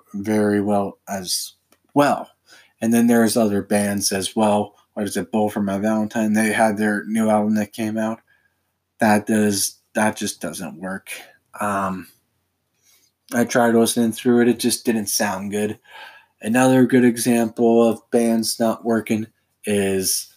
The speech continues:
Thirty Seconds to Mars. Ah, Jared Leto and all that. The, that last album was a huge disappointment, and I mean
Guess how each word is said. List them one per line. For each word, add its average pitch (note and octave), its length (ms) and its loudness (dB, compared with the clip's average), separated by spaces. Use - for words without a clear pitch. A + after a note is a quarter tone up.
Thirty A#2+ 280 4
Seconds G#2 480 -4
to - 100 -14
Mars. - 540 -10
Ah, - 480 -8
Jared A2+ 460 0
Leto G#2+ 420 0
and F#2+ 300 -8
all A2 260 4
that. A2 280 0
The, A2+ 440 0
that A#2+ 220 0
last G#2+ 360 -6
album G#2 560 -8
was G#2 640 -4
a G#2 240 -2
huge C3 1120 0
disappointment, - 880 -2
and G2+ 100 -12
I G2+ 120 -6
mean F#2+ 400 -12